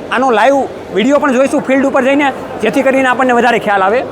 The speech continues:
ત્યાર પછી આ મશીનની પણ માહિતી તમે જોઈ રહ્યા છો, વિઝિટરો મેળવી રહ્યા છે. આ મશીન છે મગફળી સાફ કરવાનું મશીન. અલગ અંદાજમાં અને અલગ જ નવા રૂપમાં ખેડૂત મિત્રોને ખૂબ ફાયદાકારક થાય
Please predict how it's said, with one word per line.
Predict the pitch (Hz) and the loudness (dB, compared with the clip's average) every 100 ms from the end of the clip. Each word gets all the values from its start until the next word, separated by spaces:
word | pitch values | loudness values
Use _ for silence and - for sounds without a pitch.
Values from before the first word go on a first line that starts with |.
| - - - - - - - | -10 -14 -14 -12 -12 -10 -2
ત્યાર | 240 | 0
પછી | 240 277 302 285 | 0 2 2 2
આ | 208 | 2
મશીનની | 233 226 233 277 285 | 2 0 0 0 2
પણ | 277 | 0
માહિતી | 247 262 277 | 2 0 0
તમે | 262 254 | 0 2
જોઈ | 220 262 | 2 4
રહ્યા | 277 | 2
છો, | 269 | 2
વિઝિટરો | 226 226 254 262 | 0 0 0 0
મેળવી | 240 247 254 | 2 0 0
રહ્યા | 262 254 | 0 0
છે. | 277 285 - - - | 0 -4 -6 -14 -8
આ | - 269 | -2 0
મશીન | 277 269 302 | 2 2 0
છે | 294 | 2
મગફળી | 247 208 - 277 269 | 0 0 -2 0 0
સાફ | 247 247 | 2 0
કરવાનું | 262 233 214 | 0 0 2
મશીન. | 185 170 113 - - - - | 0 -2 -6 -10 -14 -10 -2
અલગ | 233 320 | 2 2
અંદાજમાં | 285 277 285 269 285 262 | 2 2 2 2 0 0
અને | 262 | 2
અલગ | 214 269 277 | 2 4 2
જ | 277 | 2
નવા | 233 226 254 | 2 2 2
રૂપમાં | 233 - 277 165 - - - | 2 -2 -2 -2 -4 -12 -6
ખેડૂત | 233 254 | -2 -2
મિત્રોને | 240 277 277 | -2 -2 0
ખૂબ | 254 262 | 0 -2
ફાયદાકારક | - 233 254 233 262 - | 0 0 2 2 0 0
થાય | 254 | 0